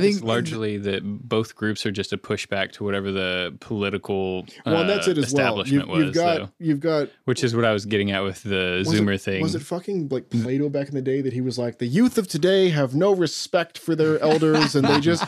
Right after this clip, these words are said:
Speaker 1: <laughs>
Speaker 3: sleep in all day," like that?
Speaker 2: Okay, Boomer.
Speaker 3: Well, well, exactly. It's like,
Speaker 2: <laughs>
Speaker 3: you know, and, and Zeus spake,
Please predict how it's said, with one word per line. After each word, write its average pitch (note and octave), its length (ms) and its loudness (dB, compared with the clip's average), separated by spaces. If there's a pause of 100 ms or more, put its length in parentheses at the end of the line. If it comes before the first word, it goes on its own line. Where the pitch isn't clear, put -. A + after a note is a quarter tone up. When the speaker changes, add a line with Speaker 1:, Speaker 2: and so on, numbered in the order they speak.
(100)
Speaker 1:
<laughs> - 120 -18
Speaker 3:
sleep A3+ 400 0
in A3 140 4
all G3+ 160 6
day," F#3+ 140 2
like E3+ 260 2
that? C#4 320 2
Speaker 2:
Okay, F3+ 480 4
Boomer. B2 560 4
Speaker 3:
Well, A#3 140 6
well, A#3+ 80 6
exactly. G3 440 6
It's F#3 140 4
like, F3 280 4
Speaker 2:
<laughs> E3+ 60 0
Speaker 3:
you F#3 60 4
know, C#3 140 2
and, D#3+ 260 -2
and D#3 180 2
Zeus D#3 320 0
spake, D3 720 0